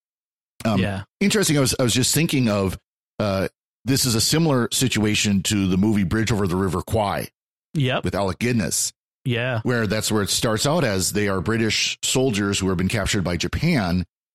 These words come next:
Speaker 1: and they're being forced to build this railroad bridge. Well, at first they're gonna do it to, to, uh, sabotage it.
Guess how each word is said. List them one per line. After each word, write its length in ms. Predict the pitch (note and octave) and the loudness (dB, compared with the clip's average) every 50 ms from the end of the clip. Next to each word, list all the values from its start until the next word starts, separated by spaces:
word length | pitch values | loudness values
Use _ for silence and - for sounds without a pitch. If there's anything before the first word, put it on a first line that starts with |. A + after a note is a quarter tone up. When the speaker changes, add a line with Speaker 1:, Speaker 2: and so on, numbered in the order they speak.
| _ _ _ _ - | _ _ _ _ -2
Speaker 1:
and 140 | B2+ A#2+ A2 | 0 0 2
they're 140 | G#2 G#2 | 2 2
being 200 | F#2 A2 A2 G2 | 2 2 0 0
forced 360 | F2+ - - A#2 A2+ G#2+ - - | 0 0 0 0 0 0 0 0
to 40 | |
build 220 | F#2 F#2 F#2+ F#2 E2 | 0 0 2 2 2
this 260 | F#2 F2+ E2+ - - | 0 0 0 0 0
railroad 360 | - C3 E3 F#3+ E3 C3 A2 - | 0 0 2 2 2 2 2 0
bridge. 240 | F#2+ F#2 F#2 E2+ | 0 -2 0 0
Well, 140 | F#2+ G2 F#2 | 0 0 0
at 80 | F2 - - | -2 -2 0
first 280 | F3 G3 G#3+ G3+ - - | 0 2 2 0 0 0
they're 100 | A#2 G#2+ | 0 0
gonna 180 | F#2+ G#2 G2+ F#2+ | 0 0 0 0
do 200 | E2+ G2+ F#2+ F#2 | 2 2 2 2
it 80 | E2 | 0
to, 120 | - E2+ - _ | -2 -6 -6 _
to, 420 | - - G#2 G2+ F2+ E2+ D#2+ D#2 - _ _ _ _ _ _ _ _ _ _ _ _ _ _ _ - | -2 0 0 2 2 2 0 -2 -4 _ _ _ _ _ _ _ _ _ _ _ _ _ _ _ -6
uh, 280 | F2+ E2+ D#2+ D2+ D2 - | -4 -2 -2 -4 -4 -6
sabotage 680 | - - - D#3+ D#3+ F#3 F3 - A#2 G2 F#2 F2 - F2+ | -4 -2 0 0 0 0 0 0 0 0 0 0 0 -2
it. 220 | D#2+ C#2+ - - | -2 -4 -6 -8